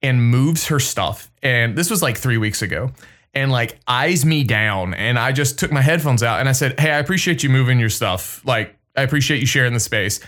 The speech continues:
I was trying to be the bigger person. And she just, like,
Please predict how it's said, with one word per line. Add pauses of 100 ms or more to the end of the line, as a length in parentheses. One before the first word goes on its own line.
(140)
I
was
trying
to
be
the
bigger
person. (380)
And
she
just,
like,